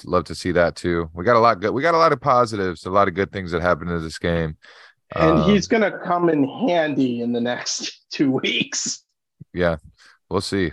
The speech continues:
Speaker 1: because it's been, it's gonna be a little bit slim for sure. So, Mike, tell me what you thought about the match. Uh, tell me, you were there, so tell me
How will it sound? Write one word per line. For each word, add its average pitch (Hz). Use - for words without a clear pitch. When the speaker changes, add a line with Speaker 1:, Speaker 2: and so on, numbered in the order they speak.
Speaker 1:
because -
it's 82
been, 87
it's -
gonna 90
be 82
a 87
little 90
bit 87
slim 82
for -
sure. 78
So, 78
Mike, 123
tell 135
me 127
what 123
you 127
thought 117
about 113
the 117
match. 117
Uh, 85
tell 110
me, 104
you 107
were 113
there, 110
so -
tell 104
me 101